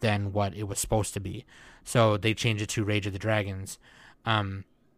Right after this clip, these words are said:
but publisher Pico, which is an interactive, uh, dev company, announced on Twitter on Saturday that it has ac-, acquired the rights to the Rage of the Dragons fighting game, um,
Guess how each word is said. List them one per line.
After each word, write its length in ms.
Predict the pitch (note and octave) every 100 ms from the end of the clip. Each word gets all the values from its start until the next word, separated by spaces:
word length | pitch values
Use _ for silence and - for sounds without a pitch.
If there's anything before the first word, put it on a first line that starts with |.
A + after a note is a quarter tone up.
| _ _ _ _ _ - C3+
but 320 | B2+ A2+ -
publisher 380 | C#3 D3+ C3+ A#2
Pico, 320 | D3+ C#3 A#2
which 120 | G#2+
is 120 | G#2
an 120 | A2+
interactive, 580 | A2 A2 G#2 - A2 G2 -
uh, 160 | A#2 G#2
dev 220 | G#2 G2+
company, 220 | A2+ G#2+
announced 300 | G#2 G#2 -
on 100 | G#2
Twitter 220 | - D3
on 120 | B2+ B2
Saturday 440 | B2 A#2 A#2 A2+ - - -
that 100 | A2+
it 120 | A2+
has 180 | A2+ A2
ac-, 100 | A2+ - -
acquired 360 | - - D#3+ D3
the 120 | A#2+
rights 360 | A2+ B2+ C3
to 300 | - A#2+ A2
the 100 | G#2
Rage 220 | G#2 G#2 G#2
of 40 |
the 40 |
Dragons 340 | G2 G#2 G#2 G2
fighting 320 | C3 B2 B2
game, 380 | A#2+ B2 B2+ C3 - - - - _ G#2+
um, 500 | G#2+ G2+ G2 G2